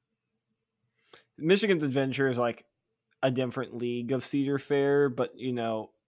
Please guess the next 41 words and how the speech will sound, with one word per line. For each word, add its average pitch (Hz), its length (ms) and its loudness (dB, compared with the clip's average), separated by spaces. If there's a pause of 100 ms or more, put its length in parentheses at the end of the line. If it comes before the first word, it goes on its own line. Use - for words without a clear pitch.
(320)
not 117 280 0 (100)
a 123 60 -4
good 113 240 -4
league. 147 540 0 (420)
Um, 107 580 -2
so 127 460 0
walking 139 580 2
in, 117 380 -4
I 107 140 -2
was 104 120 -6
like, 104 140 -14
"This," 110 280 -12
I 110 140 -6
knew 107 220 -10
exactly 123 540 -2
what 113 100 -4
I 107 100 -4
was 101 140 -12
getting. 104 500 -10
I 139 100 2
walk 190 320 6
in 147 200 2
there 147 160 2
expecting 131 460 -6
my 117 120 -4
crappiest 117 520 -2
day 120 120 -4
at 113 60 -4
a 110 40 -8
Six - 260 -10
Flags 120 200 -4
park, 151 220 0
and 135 80 -4
I 120 80 -2
always 117 260 -2
leave 117 240 -4
having 113 260 -6
had 107 140 -8
a 107 60 -12
good 90 180 -16
time. 73 360 -12